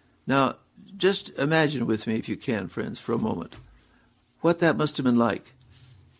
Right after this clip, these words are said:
Picture the Ark project nearing completion and a delegation of pre-flood scientists coming to Noah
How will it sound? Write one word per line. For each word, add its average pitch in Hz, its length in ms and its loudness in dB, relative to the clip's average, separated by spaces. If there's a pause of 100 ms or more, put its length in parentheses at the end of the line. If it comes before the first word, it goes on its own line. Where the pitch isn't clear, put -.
(340)
Picture 165 360 2
the 120 200 2
Ark 135 260 4
project 123 480 0
nearing 135 260 0
completion 110 640 -4 (680)
and 143 120 2
a 139 40 2
delegation 151 600 4
of 117 120 0
pre-flood 139 440 2
scientists 113 460 2
coming 247 300 -2
to 110 80 0
Noah 117 420 0